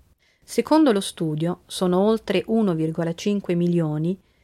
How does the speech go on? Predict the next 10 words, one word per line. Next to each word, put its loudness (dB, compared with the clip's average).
gli 0
italiani 2
che -4
hanno 0
affidato -4
a 0
una 0
ricerca -6
sul -8
web -2